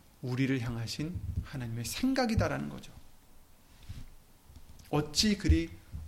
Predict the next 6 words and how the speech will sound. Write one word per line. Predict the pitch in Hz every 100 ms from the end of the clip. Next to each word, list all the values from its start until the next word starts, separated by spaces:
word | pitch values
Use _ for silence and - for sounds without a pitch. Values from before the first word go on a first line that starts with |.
| -
보배로우신지요. | - 135 135 120 117 113 131 123 - - - - - - - - - - -
그 | - 190 214
생각이 | - 240 220 190 208 - - -
어찌 | - 156 - - 214
그리 | 156 139 143 - - - -
보배로우신지요. | - 127 127 120 131 - 156 -